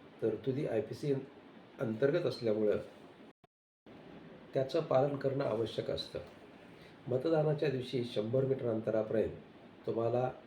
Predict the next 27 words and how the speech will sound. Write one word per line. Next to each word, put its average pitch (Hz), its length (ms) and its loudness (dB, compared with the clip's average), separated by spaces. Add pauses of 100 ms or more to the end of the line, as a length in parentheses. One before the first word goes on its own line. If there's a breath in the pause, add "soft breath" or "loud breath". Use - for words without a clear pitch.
(180)
कुठलीही 120 360 0
राजकीय 110 380 0
गतिविधी 95 400 -2
करता 90 320 -4
येत 90 120 0 (100)
नाही. 82 180 -10 (760)
राजकीय 123 380 0
पक्षांनी 131 580 0
लावलेले 120 360 2
जे 123 160 0
बूथ 123 340 0
असतात 101 360 -2 (480)
ते 135 80 4
बूथ 123 260 0 (120)
हे 127 100 0
साधे 107 400 -2
असले 101 260 -2
पाहिजेत. 87 320 -2 (560)
त्यामध्ये 123 380 4
कुठलंही 127 500 0
प्रचार 117 360 2
साहित्य 117 480 0 (520)
ठेवता 90 320 -4
येत 104 240 2
नाही. 95 220 -4 (640 loud breath)
तसेच 151 280 0
मतदानादिवशी 120 1000 2